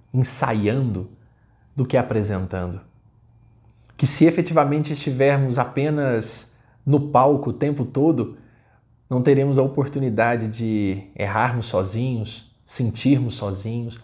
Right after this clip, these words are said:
mudarmos sozinhos as, os caminhos e as trilhas que vamos passando. Pra tudo na vida é assim:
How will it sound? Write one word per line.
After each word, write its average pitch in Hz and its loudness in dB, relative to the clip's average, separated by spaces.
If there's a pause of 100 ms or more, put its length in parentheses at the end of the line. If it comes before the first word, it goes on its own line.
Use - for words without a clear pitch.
mudarmos 117 0 (300)
sozinhos 110 -2
as, - -6 (160)
os - -10
caminhos 113 0
e 113 0
as 101 -4
trilhas 110 -2
que 110 -8
vamos 101 -6
passando. 98 -8 (1000)
Pra 113 0
tudo 156 0
na 113 0
vida 113 0
é - 0
assim: 113 -6